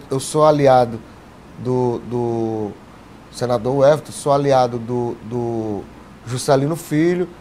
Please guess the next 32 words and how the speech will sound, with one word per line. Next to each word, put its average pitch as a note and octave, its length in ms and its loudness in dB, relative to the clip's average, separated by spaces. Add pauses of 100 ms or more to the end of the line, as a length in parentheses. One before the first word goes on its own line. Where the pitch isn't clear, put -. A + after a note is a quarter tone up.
(260)
é, B2+ 180 4
estamos E3 340 -2
conversando C#3 440 2
com C#3 120 -4
o - 20 -4
governo C#3+ 260 -2
do D#3+ 80 -2
estado F3+ 300 -2
e - 40 -10
provavelmente G3 600 0
disputaremos D#3+ 680 -2 (340)
a B2+ 100 0
eleição D3+ 340 -2
também. D3 420 0 (280)
Estamos D3 300 -4
conversando D3 400 -2
bem D3+ 160 0
com E3 140 -6
a - 20 -2
União D#3+ 220 0
Brasil. C3+ 520 2 (500)
É, A2 160 0
ainda B2 220 0
vou C#3 120 0
fazer C#3+ 240 -4
uma B2+ 100 2
visita A#2+ 440 -6 (380)
juntamente B2+ 560 -2
ao A#2+ 80 -2
presidente, B2+ 760 -2 (320)
mas D#3 320 4
hoje, F3+ 360 0